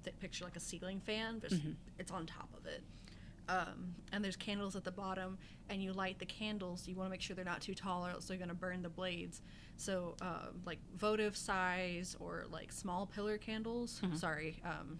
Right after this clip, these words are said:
Speaker 1: tapered candles, and the heat from that raises up, and then the thing will spin.
Speaker 2: Oh, that's cool.
Speaker 1: And there's some, um, that are, like, all connected, so, like, the little people around will spin,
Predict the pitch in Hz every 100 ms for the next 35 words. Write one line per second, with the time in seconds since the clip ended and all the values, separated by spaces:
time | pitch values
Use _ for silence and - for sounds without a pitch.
0 | - - 196 196 190 170 180 202 208 214
1 | - - - - - - - - 202 180
2 | 180 214 220 233 202 175 175 208 - -
3 | - - 185 170 180 190 185 - 170 240
4 | - - - - 196 190 185 175 196 175
5 | - 202 190 175 - - 147 - 202 -
6 | 339 508 508 220 202 196 - 214 202 208
7 | 208 - 185 170 - 180 190 185 - 180
8 | 175 175 170 202 208 214 196 - 180 175
9 | 175 175 180 170 196 185 185 180 170 175
10 | 190 208 - 214 - 220 226 233 240